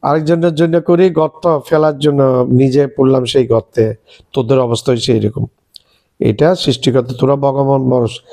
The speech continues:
আমরা আল্লাহ বলি, এটা আল্লাহর সৃষ্টি এরকম। যার জন্য তুই গর্ত খুঁড়ছস মারার জন্য, তুই নিজে পড়ছস, এখন মার-, মরতেছস।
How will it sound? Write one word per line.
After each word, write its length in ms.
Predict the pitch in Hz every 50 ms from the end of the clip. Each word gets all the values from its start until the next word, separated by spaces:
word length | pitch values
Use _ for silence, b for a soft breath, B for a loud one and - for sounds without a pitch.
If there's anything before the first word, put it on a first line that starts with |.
| B B B B B
আমরা 240 | - 113 113 120 123 -
আল্লাহ 280 | 120 113 110 107 104 98
বলি, 260 | 98 104 92 98 98 - _ _ _ _ _ _ _ _ _ _ _ _ _ _ _ _ _ _ _ _ _ _ _ _ _ _ _ -
এটা 320 | - 117 107 139 156 160
আল্লাহর 220 | 147 127 120 120 117
সৃষ্টি 420 | - - 127 120 - - 131 117
এরকম। 340 | 107 104 92 101 101 104 95 - _ _ _ _ _ _ _ _ _ _ _ _ _ _ _ _ _ _ _ _ _ _ _ _ _ -
যার 240 | 120 123 120 123 120
জন্য 240 | 117 135 131 131 131
তুই 280 | 131 147 139 139 135
গর্ত 480 | 139 160 - - - 131 123 - - 147
খুঁড়ছস 280 | 131 147 143 - - 175
মারার 380 | 165 165 160 151 143 139 131
জন্য, 280 | 117 135 135 143 175 190
তুই 180 | 185 - 160
নিজে 260 | 139 131 117 113 135 131
পড়ছস, 400 | 131 127 110 - - 113 - 123
এখন 200 | 117 101 110 113
মার-, 340 | 110 107 110 - _ -
মরতেছস। 460 | 117 113 - - - 98 104 101 95